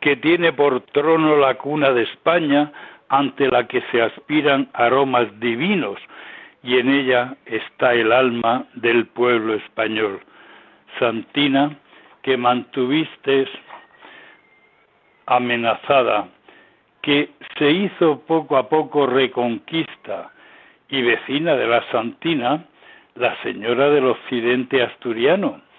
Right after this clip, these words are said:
la Virgen del Acebo, gloria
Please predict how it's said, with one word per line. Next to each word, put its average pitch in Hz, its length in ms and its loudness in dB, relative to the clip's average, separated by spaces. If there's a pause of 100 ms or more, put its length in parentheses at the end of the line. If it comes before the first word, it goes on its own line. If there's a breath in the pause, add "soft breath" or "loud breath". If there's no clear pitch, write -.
(420 soft breath)
la 113 160 -4
Virgen 120 520 -4
del 110 220 -2
Acebo, 127 600 -2 (560 soft breath)
gloria 143 760 2